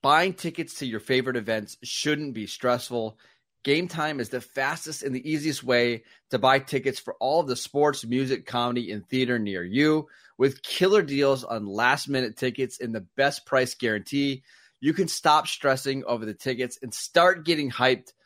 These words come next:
for all of the fun that you'll have. I absolutely love Game Time. My favorite part of Game Time is when you go, like, to look at a game,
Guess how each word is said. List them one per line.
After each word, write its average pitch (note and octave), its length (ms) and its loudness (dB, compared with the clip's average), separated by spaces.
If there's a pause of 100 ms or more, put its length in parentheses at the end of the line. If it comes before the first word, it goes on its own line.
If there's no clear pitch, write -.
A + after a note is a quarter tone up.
(200)
for B2+ 260 0
all D#3+ 260 4
of E3+ 100 4
the D#3 60 -2
fun C3 320 2
that E2+ 140 -6
you'll F2 140 -14
have. B2 460 0 (520)
I D#3+ 240 6
absolutely C3 480 2
love A2 280 -2
Game A2 260 -4
Time. G#2+ 300 -2
My B2 140 2
favorite D#3+ 680 -2
part D3+ 180 2
of C#3+ 120 -12
Game C#3+ 200 -4
Time C#3+ 260 -4
is G#2 80 -8
when A#2 140 -8
you A2 80 -8
go, C#3+ 160 0
like, C3 300 -4
to B2 80 -6
look B2 180 -2
at A#2 100 -2
a G#2 60 -6
game, A#2 380 -4